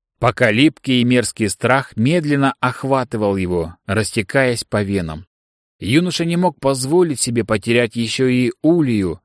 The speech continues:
просто не мог. Ненависть к Гринрову ещё больше укоренилась в сердце парня. После того, как лекарь всё-таки сумел сбить на время температуру,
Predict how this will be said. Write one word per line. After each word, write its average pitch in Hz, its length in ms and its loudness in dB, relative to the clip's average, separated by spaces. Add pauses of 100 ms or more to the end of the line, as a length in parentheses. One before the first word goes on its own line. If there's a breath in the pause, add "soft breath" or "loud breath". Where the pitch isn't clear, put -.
(420 soft breath)
просто 120 580 0
не 95 180 0
мог. 123 460 -4 (840)
Ненависть 151 640 0
к - 20 -6
Гринрову 151 560 2
ещё 143 260 0
больше 135 460 0
укоренилась 127 720 0
в - 60 -6
сердце 101 420 0
парня. 85 520 -4 (520)
После 117 260 0
того, 139 220 4
как 151 220 0
лекарь 151 380 2
всё-таки 123 420 -2
сумел 156 460 0
сбить 113 320 -4
на 110 100 0
время 110 260 2
температуру, 113 840 -2